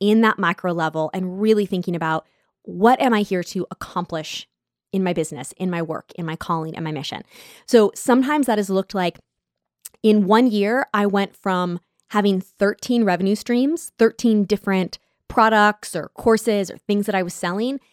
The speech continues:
down to two. And in that year, we made six times the revenue.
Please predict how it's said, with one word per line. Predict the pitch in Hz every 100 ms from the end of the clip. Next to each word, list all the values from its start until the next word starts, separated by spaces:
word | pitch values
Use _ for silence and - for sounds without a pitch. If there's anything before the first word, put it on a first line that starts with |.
| _ -
down | 190 190 196
to | 180
two. | - - - _ _ _ _ _ _ _ _ _ 202
And | 196 190 185
in | 190 190 185
that | 190 240
year, | 226 202 220 294 - _
we | 190 202
made | 202 190 185 185 180 _ _ -
six | - 247 240 -
times | - - 190 170 165
the | -
revenue. | 156 - -